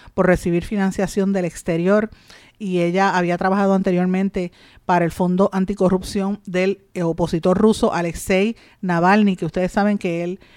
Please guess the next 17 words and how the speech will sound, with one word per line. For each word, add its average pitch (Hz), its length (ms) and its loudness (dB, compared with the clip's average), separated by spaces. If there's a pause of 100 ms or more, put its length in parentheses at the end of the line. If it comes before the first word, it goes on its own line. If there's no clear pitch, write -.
(120)
eh, 160 340 -4
lo 160 360 -4
trataron 165 500 0
de 185 400 2
envenenar 180 480 2
y 254 60 0
está, 175 320 -2
lo, 165 480 -2
lo 165 160 -10
metieron 170 340 -2
ahora 214 240 4
nueve 190 420 4
años 202 240 -2
de 185 100 -2
prisión 180 320 -4
adicionales, 170 580 -2
le, 151 200 -8